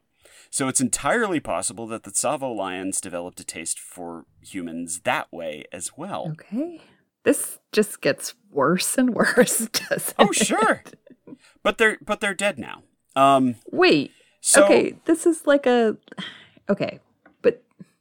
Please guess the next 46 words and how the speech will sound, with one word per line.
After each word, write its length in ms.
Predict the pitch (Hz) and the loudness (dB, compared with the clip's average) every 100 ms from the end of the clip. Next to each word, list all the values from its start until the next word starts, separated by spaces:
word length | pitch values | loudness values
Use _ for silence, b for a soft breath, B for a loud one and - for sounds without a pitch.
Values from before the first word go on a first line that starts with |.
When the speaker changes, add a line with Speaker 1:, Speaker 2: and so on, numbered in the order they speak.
| - | -2
Speaker 2:
these 180 | 240 247 | 0 2
are 80 | 262 | 2
not 220 | 233 233 | 0 -2
the 120 | 208 | -4
only 200 | 180 175 | -2 -4
two 200 | 165 165 | -2 -4
lions 640 | 139 123 123 127 131 - - | -2 -4 -4 -8 -12 -16 -16
in 120 | 139 | -16
existence, 640 | 127 - 269 - - - - | -12 -8 -8 -10 -20 -20 -16
right? 300 | - 165 - _ _ B B B | -10 -10 -10 _ _ B B B
Speaker 1:
They 300 | 104 127 147 | -8 -2 2
are 140 | 151 | 2
absolutely 580 | 123 147 147 147 165 156 | 2 0 -2 -2 -2 -2
not. 280 | 151 147 107 | -4 -4 -6
And 120 | 110 | -2
Tsavo 360 | 110 135 165 175 | 0 0 0 -4
lions 480 | 160 165 165 170 - | -4 -6 -6 -6 -6
are 180 | 117 | -4
still 280 | 110 - 147 | -4 -4 -2
out 200 | 139 156 | -2 -2
there 220 | 151 151 | -6 -6
and 220 | - 190 - | -6 -4 0
still 520 | - - 226 311 - - | 0 0 -2 -6 -10 -10
eating 360 | 254 330 262 | -8 -2 -2
people 420 | 196 98 - 135 202 | -4 -10 -8 -10 -10
from 220 | - 202 | -12 -8
time 220 | 160 170 | -4 -4
to 60 | 277 | -6
time 340 | - - 95 | -8 -8 -8
today. 440 | 160 240 208 147 240 _ | -10 -8 -4 -4 -6 _
Speaker 2:
So 480 | - - 226 220 196 | -12 -2 0 2 0
Speaker 1:
Uh, 180 | 127 127 | 0 0
usually 640 | 131 120 180 196 220 208 196 | -2 -10 -8 -8 -8 -8 -6
only 380 | 143 165 175 170 | -4 -2 -2 -4
when 240 | 156 151 | -4 -6
food 400 | - - 147 139 | -6 -6 -6 -6
gets 240 | 131 117 - | -8 -4 0
scarce 580 | - - 147 208 247 | 0 -2 -4 -6 -2
Speaker 2:
Right. 160 | 226 196 | 0 0
Speaker 1:
and 140 | 127 | -2
usually 420 | 113 143 143 156 160 | -6 -8 -8 -6 -6
only 360 | 135 139 131 | -4 -4 -2
single 640 | 120 - - 139 143 156 147 | 0 0 0 -2 -4 -6 -10
people 560 | - 131 123 123 117 | -12 -16 -12 -10 -10
who 240 | 107 113 104 | -10 -10 -8
are, 560 | - 98 98 98 92 | -6 -4 -4 -4 -8